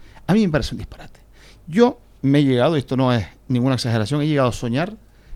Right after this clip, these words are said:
que se cae una guagua al fondo de la caldera Bandama. Turísticamente,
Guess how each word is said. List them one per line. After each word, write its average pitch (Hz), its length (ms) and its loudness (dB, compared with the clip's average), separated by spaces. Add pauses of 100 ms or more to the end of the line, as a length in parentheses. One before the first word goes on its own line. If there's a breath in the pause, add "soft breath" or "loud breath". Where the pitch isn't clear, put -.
(120 soft breath)
que 135 120 -2
se 127 120 -2
cae 147 220 0 (300)
una 180 180 2
guagua 165 380 -2 (160)
al 117 120 -2
fondo 139 240 -4
de 110 60 -4
la - 20 -20
caldera 98 280 -6
Bandama. - 380 -16 (920 soft breath)
Turísticamente, 190 880 0